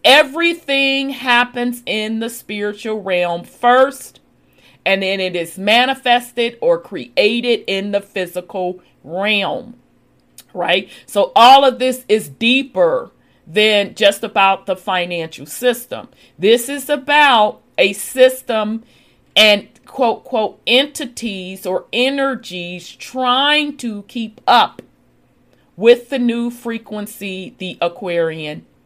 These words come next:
age. Okay, so I hope that this finds you well, family.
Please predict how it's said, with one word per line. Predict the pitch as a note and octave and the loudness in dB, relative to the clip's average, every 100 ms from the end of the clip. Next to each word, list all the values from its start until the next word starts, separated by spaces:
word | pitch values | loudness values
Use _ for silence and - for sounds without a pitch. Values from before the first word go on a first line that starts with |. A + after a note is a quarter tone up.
| - | -6
age. | C#3+ - - _ - - _ _ _ | -6 -8 -16 _ -20 -20 _ _ _
Okay, | - C#3+ C3+ F3 - - - | -18 -8 -6 -6 -12 -20 -12
so | - G#3 G#3 | 4 4 4
I | F#3 G3 | 2 0
hope | G3 B3+ C4+ C4+ | 0 0 0 -2
that | B3+ | -4
this | A#3 G#3+ | -6 -10
finds | - G#3 G3 G3 - | -4 -2 -2 -4 -10
you | F3 | -10
well, | E3 G#3 G#3 G#3+ | 2 4 4 0
family. | G#3+ A3 G3+ G#3 G3+ G3 G3 | -6 -4 -4 -4 -6 -6 -10